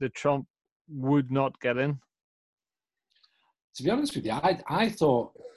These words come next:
Speaker 2: I thought it was kind of a walk in the park for him. I, I really thought he would get in because, and I'll tell you for why. I think Trump got in initially as president because he was brazen enough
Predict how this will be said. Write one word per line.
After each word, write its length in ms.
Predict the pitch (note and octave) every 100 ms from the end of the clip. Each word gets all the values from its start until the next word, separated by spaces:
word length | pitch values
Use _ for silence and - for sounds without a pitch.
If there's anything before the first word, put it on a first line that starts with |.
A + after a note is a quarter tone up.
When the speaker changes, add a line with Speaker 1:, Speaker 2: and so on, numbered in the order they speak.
| _ _ D3
Speaker 2:
I 140 | A3+
thought 180 | B3 F3+
it 60 | G#2+
was 120 | G#2
kind 240 | D3 C3
of 60 | G#2+
a 40 |
walk 340 | G#2+ C#3 C3+ B2+
in 60 |
the 80 | A2
park 340 | E3+ A#3 G#3
for 100 | -
him. 140 | F#2+ - C#3+
I, 80 | - C#3
I 20 |
really 400 | C#3 F3 F#3 E3
thought 260 | F3 E3+
he 60 | C3+
would 100 | C#3+
get 180 | E3 G#3
in 140 | F#3
because, 640 | C3 B2+ - A3 E3+ - -
and 160 | C#3
I'll 60 | C#3+
tell 180 | D3 G3
you 120 | F3+
for 100 | F3
why. 340 | E3 C#3 E2 - - - - - _ -
I 80 | C3
think 320 | G3 G3 -
Trump 380 | - A#3+ A#3 E3+
got 220 | G3 E3+
in 120 | F3
initially 600 | E3 G#3+ G#3+ - F#2+ F#2
as 80 | F#2
president 640 | - E3 C3 D#2+ - - - _ _ _ _ -
because 580 | C3 - - C#3+ C#3+ -
he 400 | - C#3+ C#3+ C3
was 500 | C3+ C3 A2+ A2 - _
brazen 600 | B2+ C3+ F#3+ G#3 C#3+ A2+
enough 320 | F2+ E2 F#2